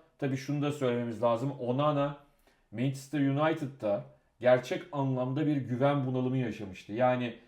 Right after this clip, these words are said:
e, neredeyse her maçta çok basit goller yiyor ve vücut dili hiç kimseye güven vermiyordu. Ama Trabzonspor ona çok ciddi şekilde ilaç gibi gelmiş görünüyor.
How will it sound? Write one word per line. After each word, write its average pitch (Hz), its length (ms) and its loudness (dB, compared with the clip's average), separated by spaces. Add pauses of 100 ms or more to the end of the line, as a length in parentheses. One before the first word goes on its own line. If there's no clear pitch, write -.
(300)
e, 107 360 -4
neredeyse 143 720 0
her 151 260 6
maçta 135 680 0 (180)
çok 151 280 -6
basit 139 300 -6
goller 139 440 4
yiyor 127 320 2 (560)
ve 131 360 0 (120)
vücut 123 420 -8
dili 143 520 2 (760)
hiç 139 200 -6
kimseye 135 340 -2
güven 135 320 4
vermiyordu. 123 680 4 (140)
Ama 127 400 0
Trabzonspor 147 760 4
ona 143 280 0 (120)
çok 131 260 -4
ciddi 117 280 -8
şekilde 104 320 -6
ilaç 139 420 2
gibi 107 180 -10
gelmiş 98 420 -4
görünüyor. 95 420 -8